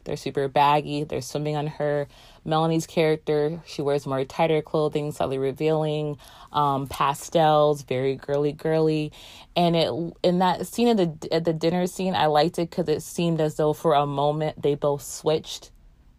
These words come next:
uh, how they dressed, which I really appreciated. Um, but yeah, overall, I would give this movie a seven or eight.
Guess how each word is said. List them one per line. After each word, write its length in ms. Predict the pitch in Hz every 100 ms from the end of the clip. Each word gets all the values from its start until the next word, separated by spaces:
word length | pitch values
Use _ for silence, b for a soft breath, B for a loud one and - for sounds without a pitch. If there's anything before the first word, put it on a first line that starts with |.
| -
uh, 420 | - 135 131 90 -
how 240 | - 151
they 160 | 147 151
dressed, 480 | 156 151 226 - -
which 120 | 151
I 40 |
really 240 | 151 151 156
appreciated. 720 | - 170 175 170 175 185 185 B B B B B -
Um, 360 | 165 156 156
but 260 | 160 170 -
yeah, 160 | 180 -
overall, 440 | 226 294 277 233
I 140 | 247 285
would 160 | 269
give 100 | 220
this 160 | 202 202
movie 540 | 185 180 175 170 170 175 - _ -
a 60 | 170
seven 400 | - - 156 165
or 180 | 160 -
eight. 320 | 139 143 151